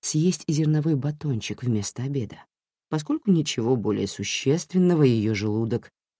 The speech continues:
не принимал. Гек задерживался на вызове и сказал, что заедет за ней в офис около семи, и они поужинают вместе. Пока же ей надо было посидеть в тишине и подумать.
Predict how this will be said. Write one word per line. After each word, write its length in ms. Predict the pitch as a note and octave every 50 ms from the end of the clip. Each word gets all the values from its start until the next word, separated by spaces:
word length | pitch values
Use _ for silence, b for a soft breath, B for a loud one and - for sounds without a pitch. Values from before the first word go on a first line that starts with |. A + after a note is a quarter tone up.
| _ _
не 140 | A2 A#2 A2
принимал. 600 | - A2 G#2 G#2 G2+ G2+ F#2+ E2 - - - - _ _ _ _ _ _ _ _ _ _ _ _ _ _ _ _
Гек 360 | E3 D3+ E3 G3 F3+ - - -
задерживался 960 | - D3 C#3 E3 E3 D#3 D3 F3+ E3+ D3 B2+ B2 C3 B2+ B2 B2 - - C#3+
на 160 | C3 C3 C3+ C#3+
вызове 520 | E3 G#3+ A3 D3+ B2+ B2 G#2 G#2 G#2+ - _ _ _ _ _ _ _ _ _ -
и 140 | F#3 A#3 E4
сказал, 420 | - - C4+ G3+ E3 G3 A3 A#3+
что 220 | A3 - - F#3+ E3
заедет 440 | D3+ D#3 D3+ F#3 G#3 E3+ F3+ D#3+
за 140 | C3+ D3 D#3
ней 240 | D#3 E3+ E3+ E3 D3
в 140 | B2+ C#3 F3+
офис 340 | A#3 A#3 - E3 C#3+ - -
около 360 | - F3 - - F#3 F3+ F#3
семи, 420 | F3+ - - A3 A3+ G3+ C3 A2 - _ _ _ -
и 80 | F3 E3
они 200 | D#3+ E3 F#3+ G#3
поужинают 600 | G#3 - C3 C3 C3+ A#2+ B2 B2 A2+ A2+ G#2+ -
вместе. 560 | - G#2 G#2+ G#2 G#2+ - - - - - - - _ _ _ _ _ _ _ _ _ _ _ _ _ _ _ _ _
Пока 320 | B2+ A2+ - - C#3+ D3+
же 120 | C#3+ C3 A#2
ей 160 | A2+ A2+ A#2+
надо 200 | A#2+ A#2+ B2 B2+
было 180 | - B2 A#2+ A#2+
посидеть 560 | - - B2+ - - C#3 B2 A#2 A#2 - -
в 100 | - -
тишине 600 | - - A2 - - A2 G#2+ A#2+ D#3 E3+ C#3+ - - _ _ _ _ _ _ _ _ -
и 80 | C3
подумать. 640 | B2+ - A2 - - - - - - - - -